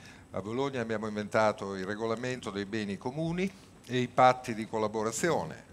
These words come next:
Ad oggi tutti i cittadini che vogliono collaborare a gestire un parco, a rifare un edificio o a creare delle nuove associazioni utili socialmente sono sostenuti dal Comune.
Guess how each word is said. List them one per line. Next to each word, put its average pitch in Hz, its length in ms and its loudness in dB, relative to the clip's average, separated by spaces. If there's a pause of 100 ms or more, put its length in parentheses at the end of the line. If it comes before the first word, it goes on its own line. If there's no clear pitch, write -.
Ad 110 200 -2
oggi 135 440 4
tutti - 280 -6
i 117 40 -2
cittadini 117 640 -2
che 101 120 -2
vogliono 107 420 0
collaborare 104 840 6 (360)
a 113 140 -2
gestire 113 440 -4
un 113 160 -4
parco, 104 720 8
a 107 140 2
rifare 120 520 4
un 107 200 -4
edificio 110 640 -4
o 107 460 0
a 98 80 4
creare 113 460 4
delle 101 200 0
nuove 117 300 2
associazioni 110 840 -2
utili 117 460 -6
socialmente 143 840 -4
sono 113 300 -6
sostenuti 95 760 -8 (500)
dal 113 280 2
Comune. 95 480 -8